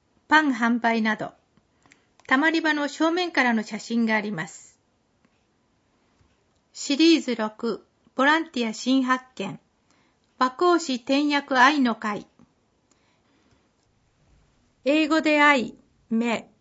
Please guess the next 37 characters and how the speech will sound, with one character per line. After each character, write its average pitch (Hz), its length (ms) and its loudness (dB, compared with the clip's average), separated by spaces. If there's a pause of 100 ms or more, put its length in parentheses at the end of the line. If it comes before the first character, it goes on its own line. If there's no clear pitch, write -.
(500)
漢 294 280 2
字 285 140 -4
で 302 180 2
愛、 285 380 2 (160)
心。 233 680 -4 (480)
英 294 260 2
語 302 120 2
で 294 200 2
愛、 285 340 2 (180)
自 233 140 -6
分 247 400 -2 (220)
の 269 180 2
意 320 100 0
味 311 140 0
を 269 100 2
込 262 160 -6
め 233 140 -2
て、 208 340 -6 (240)
愛 320 220 4
の 277 140 2
会 277 280 0
と 254 120 -2
称 247 260 -2
し、 - 380 -10 (220)
発 277 240 -4
足 302 340 -4
以 285 100 0
来 240 280 0
二 294 220 0
十 294 220 -2
三 285 320 0
年 226 220 2
に 214 120 0
な 214 120 -4
り 190 140 -8
ま 196 140 -10
す。 - 260 -20